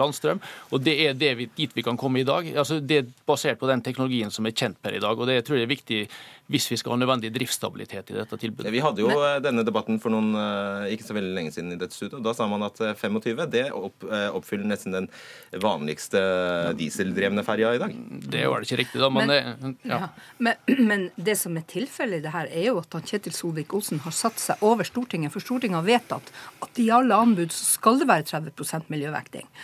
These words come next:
Speaker 3: Og det tenker jeg, det er et ansvar å bære. Og så får vi andre være fornuftige, sånn at vi faktisk kan greie å få det her til, uten at det går utover befolkningen og de her, eh,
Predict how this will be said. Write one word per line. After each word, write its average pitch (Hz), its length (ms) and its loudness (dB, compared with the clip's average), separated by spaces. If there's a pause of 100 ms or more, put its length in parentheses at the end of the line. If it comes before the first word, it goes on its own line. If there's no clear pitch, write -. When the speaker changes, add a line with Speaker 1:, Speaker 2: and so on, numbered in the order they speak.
(160)
Speaker 3:
Og 175 160 0
det 233 240 10
tenker 302 240 2 (160)
jeg, 165 200 -2
det 302 120 8
er 240 80 10
et - 140 -6
ansvar 226 340 4
å 151 80 0
bære. 160 320 8 (300)
Og 220 100 0
så 247 80 8
får 226 160 6
vi 202 160 2
andre 165 480 6 (200)
være 196 360 4
fornuftige, 190 480 -2
sånn 185 200 0
at 160 120 -6
vi 180 80 -2
faktisk - 640 -2
kan 180 240 -2
greie 185 400 4
å 175 120 -2
få 202 260 0
det 156 80 -2
her 160 160 -2
til, 160 240 -6 (320)
uten 269 380 2
at 151 100 -6
det 175 100 -2
går 196 260 4
utover 165 340 -2
befolkningen 143 680 -4
og 175 320 2
de 165 160 0
her, 165 240 2
eh, 147 280 -2